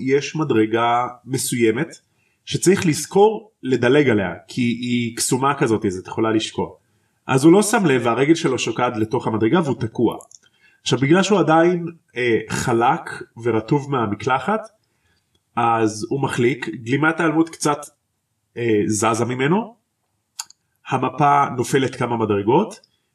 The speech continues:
והביצה בכלל עפה רחוק, נתקעת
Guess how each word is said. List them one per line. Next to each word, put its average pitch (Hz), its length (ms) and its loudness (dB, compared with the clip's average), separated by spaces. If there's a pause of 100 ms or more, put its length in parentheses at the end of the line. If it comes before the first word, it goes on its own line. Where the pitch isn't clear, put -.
(100)
והביצה 131 500 2
בכלל 160 540 6
עפה 151 480 4
רחוק, 165 800 2 (420)
נתקעת 175 420 -2